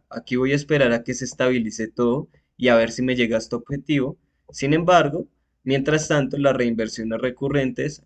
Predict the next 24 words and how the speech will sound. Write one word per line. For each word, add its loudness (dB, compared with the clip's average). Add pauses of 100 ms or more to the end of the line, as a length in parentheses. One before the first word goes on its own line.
las -2
voy -4
realizando -2 (100)
en -2
Ascenso -2
y 0
en 6
los 4
otros -2
fondos 2
que 0
vamos 2
a 2
ver 2
en -2
los -4
próximos -6
videos. -8 (560)
Entonces, -4
espero 2
estén 2
pendientes 4
del 4
canal. 2